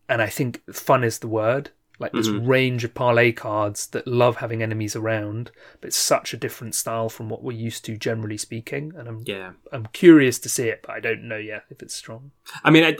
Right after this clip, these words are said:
Speaker 2: I think, yeah, what, what we said about, uh, false credentials and blackmail file are, apply here as well. It's, it's an econ
Speaker 1: Yeah.
Speaker 2: card that uses parlay. So everything that triggers off parlay,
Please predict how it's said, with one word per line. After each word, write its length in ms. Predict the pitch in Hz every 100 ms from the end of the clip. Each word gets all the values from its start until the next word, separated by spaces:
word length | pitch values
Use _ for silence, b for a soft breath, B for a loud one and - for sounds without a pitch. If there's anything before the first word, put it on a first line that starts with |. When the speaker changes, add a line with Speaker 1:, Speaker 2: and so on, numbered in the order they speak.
| 165
Speaker 2:
I 40 |
think, 300 | 151 165 139 -
yeah, 300 | 127 113 101
what, 260 | 131 143
what 160 | 131 135
we 80 | 127
said 200 | 135 120
about, 520 | 120 110 110 - - - - _ _
uh, 640 | 113 107 104 107 110 107 101
false 160 | 117 107
credentials 540 | 110 107 101 104 104
and 320 | 110 104 101 101
blackmail 440 | 104 - 98 98
file 420 | - 98 95 92 _ _ _ _ _ -
are, 480 | 98 92 95 78 -
apply 260 | - 101
here 220 | 92 95
as 100 | 95
well. 240 | 101 98 95
It's, 300 | 110 - - -
it's 160 | -
an 80 | 107
econ 240 | 107 120
Speaker 1:
Yeah. 80 | 101
Speaker 2:
card 160 | 110 101
that 160 | -
uses 240 | 107 104 101
parlay. 540 | - 107 104 127 143 _ _ _ -
So 320 | - 98 98
everything 420 | 113 - - 104 95
that 200 | 101 - -
triggers 380 | - 104 107
off 180 | 98 -
parlay, 560 | - 95 92 90 90